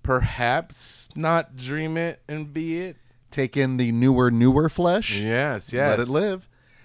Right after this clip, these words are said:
Speaker 2: Now, of course, those are all indoors, but coming back now, Saturday on the fourth,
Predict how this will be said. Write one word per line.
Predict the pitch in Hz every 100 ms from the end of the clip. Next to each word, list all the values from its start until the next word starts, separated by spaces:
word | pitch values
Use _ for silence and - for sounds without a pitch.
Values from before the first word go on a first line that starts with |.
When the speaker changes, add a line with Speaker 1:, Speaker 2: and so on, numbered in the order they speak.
| -
Speaker 2:
Now, | 147 170
of | 170
course, | - 233 240
those | 202 196
are | 190
all | 156 143
indoors, | 151 220 175 117 107 117 110
but | 139 -
coming | - 226 349 349
back | 240 302 330 180
now, | 131 117 107 151 - - - _
Saturday | - - 147 202 247 226 220 220
on | 151 143 139 143 147 117
the | 123
fourth, | - 214 294 214 202 -